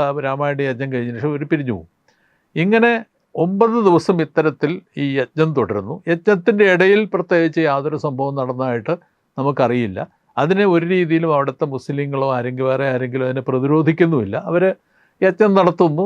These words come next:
അതിൻ്റെ മറ്റ് ഒരു വലിയൊരു കൂട്ടായ്മ അവിടെ ഉണ്ടായി വരുന്നു എന്നുള്ളത് മാത്രമേ ഉള്ളൂ. ഒമ്പതാമത്തെ ദിവസം രാത്രി, ഏ, അവിടുത്തെ തന്നെ ഈ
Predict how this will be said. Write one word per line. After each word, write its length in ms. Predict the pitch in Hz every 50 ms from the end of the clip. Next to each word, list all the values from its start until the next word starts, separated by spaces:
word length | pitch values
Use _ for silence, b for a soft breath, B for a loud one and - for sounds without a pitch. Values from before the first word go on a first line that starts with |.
| 220 -
അതിൻ്റെ 300 | 170 170 175 175 175 180 175
മറ്റ് 380 | 170 165 160 - - 196 190 185 175 170 -
ഒരു 160 | 175 170 180
വലിയൊരു 440 | 175 175 170 170 180 190 180 180 180 175 170 - _ _ _ -
കൂട്ടായ്മ 440 | 156 151 - - 160 160 160 160 160
അവിടെ 220 | 151 147 147 147
ഉണ്ടായി 340 | 151 143 127 131 139 139 135
വരുന്നു 300 | 131 131 120 120 123 160 -
എന്നുള്ളത് 320 | 175 151 165 160 160 160 156
മാത്രമേ 340 | 156 151 139 - 135 117 95
ഉള്ളൂ. 140 | 85 80 80 _ _ _ _ _ _ _ _ _ _ _ - 151
ഒമ്പതാമത്തെ 640 | 151 175 202 226 220 240 247 247 254 254 240 - 240
ദിവസം 360 | 190 156 131 - - 147 139 127
രാത്രി, 440 | 123 120 120 110 - - 139 147 165 185 - _ _ _ _ -
ഏ, 80 | 143 131 135 135 131 123 -
അവിടുത്തെ 500 | 135 139 160 185 196 202 190 - 233 233 226
തന്നെ 300 | 220 208 185 180 196 202 202 170 151
ഈ 140 | 170 175